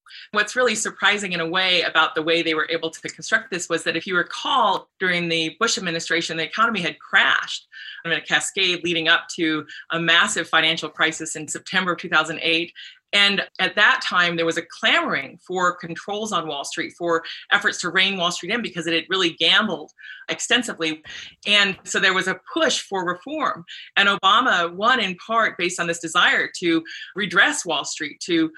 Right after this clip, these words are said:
hold these companies accountable, to rebuild our economy. And what Charles Koch and his operations were able to do was to turn the anger from Wall Street toward the government, to blame the government for that crisis rather than to blame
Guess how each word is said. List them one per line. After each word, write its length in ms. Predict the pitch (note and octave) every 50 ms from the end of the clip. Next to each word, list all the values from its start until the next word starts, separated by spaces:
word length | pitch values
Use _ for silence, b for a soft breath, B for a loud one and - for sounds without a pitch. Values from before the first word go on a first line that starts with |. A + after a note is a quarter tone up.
| B B B -
hold 180 | - A3 A3 A3
these 220 | G#3+ F#3 E3 -
companies 420 | - - G3 F#3+ G3+ F#3 E3+ D#3+ D#3
accountable, 640 | - - - G3 G3+ G#3 G3+ G3 G3 G3+ G3 - - B B B B B
to 100 | - D#3
rebuild 380 | F3+ G#3 G3 G3+ G3 F3+ F3
our 160 | F3 D#3+ D#3
economy. 640 | D#3 D#3+ - - C4 D#4 D4+ A3 F#3+ D#3+ D#3 D3+ -
And 140 | F3 F3+ F#3
what 140 | G3+ G3+ G3+
Charles 360 | - - C4 C4 B3 B3 -
Koch 220 | - A3+ G#3+ G#3 G3+ -
and 100 | F3 F3
his 140 | F3 E3 - -
operations 720 | F3 F3 - F3 F3 F3 F3 - - E3+ E3 D#3+ - - B B B B B
were 120 | F3 F3+
able 180 | G3 F#3+ F3 E3+
to 140 | - - -
do 240 | C#4 C#4+ C#4 B3+
was 240 | G3+ F#3+ - - F#3 -
to 80 | F#3+
turn 420 | F3 - - - A#3 A#3+ A#3+ A#3 A3+
the 160 | G3 - -
anger 460 | F#3+ G3 G3 F#3+ F#3 F3+ E3+ E3+ E3 B B B B B
from 220 | - F#3 F#3 F#3
Wall 260 | F3+ G3 G#3+ A#3+ C4+
Street 460 | C4 - - - F#3 E3 E3 E3 - - - - -
toward 240 | - G3 G3+ F#3+ E3+
the 60 | E3+
government, 380 | - E3 F3+ F3+ F3 D3 - -
to 100 | - -
blame 320 | - F3+ G3+ G#3 G#3 F#3
the 60 | D#3+ D3
government 440 | - F3 F#3 F#3+ F3 D3 C#3 - _ _ b b b b b _
for 140 | F3+ F3 E3
that 220 | D#3 C3 - -
crisis 420 | - E3+ D#3+ D#3+ - - D#3 -
rather 240 | E3 E3 D#3+ D#3+ D#3+
than 160 | D3+ D#3+ D#3+
to 100 | D#3 E3 D#3
blame 380 | - E3 D#3+ D#3+ D#3 D#3 D#3